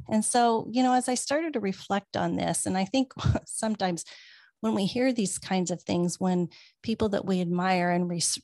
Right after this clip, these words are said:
respect, and maybe sometimes we put too high on a pedestal when things happen, then we take stock of our own life and we start to think about, well,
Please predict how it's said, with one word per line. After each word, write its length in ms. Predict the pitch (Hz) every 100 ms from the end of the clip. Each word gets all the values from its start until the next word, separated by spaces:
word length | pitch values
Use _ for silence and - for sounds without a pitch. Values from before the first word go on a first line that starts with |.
| -
respect, 680 | 180 - - 202 165 160 -
and 200 | 185 185
maybe 240 | 196 202
sometimes 520 | 190 180 175 185 180 170
we 120 | 175
put 280 | - - -
too 220 | 262 247
high 240 | 214 180
on 80 | 170
a 40 |
pedestal 680 | - - 185 180 - 170 165
when 180 | 180 180
things 300 | 202 180 -
happen, 600 | - 208 - 165 165 170 - - - _ _ _ _ 196
then 500 | 185 226 247 240 - 190 185 -
we 380 | 202 214 208 208
take 300 | 196 - 196
stock 400 | - - 180 175 -
of 120 | 180
our 200 | 170 -
own 260 | 185 190 185
life 320 | - 170 -
and 160 | 185 175
we 120 | 180
start 360 | - 190 - -
to 120 | 175
think 360 | - 240 262
about, 420 | 196 165 160 - -
well, 440 | 180 180 185